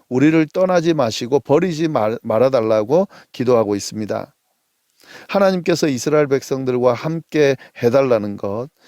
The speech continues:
이것이 바로 솔로몬이 이스라엘 백성을 위해서 비는 축복의 내용인 거죠.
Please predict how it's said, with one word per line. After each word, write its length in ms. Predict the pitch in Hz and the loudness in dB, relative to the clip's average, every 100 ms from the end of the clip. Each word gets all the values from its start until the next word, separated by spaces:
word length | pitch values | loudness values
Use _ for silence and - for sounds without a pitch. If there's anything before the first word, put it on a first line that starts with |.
| _ | _
이것이 380 | 143 165 160 151 | -2 0 2 2
바로 460 | 123 101 127 107 - _ _ _ | 0 2 2 0 -4 _ _ _
솔로몬이 640 | - 127 131 127 117 113 | -4 0 0 0 -4 -4
이스라엘 400 | 110 117 117 110 | -6 0 2 2
백성을 420 | 104 - 107 104 101 | -2 -4 -6 -4 -2
위해서 300 | 95 95 107 | -2 -2 -8
비는 380 | - 104 160 185 - - | -6 -2 0 -2 -10 -12
축복의 500 | - 170 170 147 143 | -10 -4 -2 0 2
내용인 480 | 113 113 127 107 113 | 2 0 -2 -4 -4
거죠. 380 | 104 - 107 | -4 -6 -12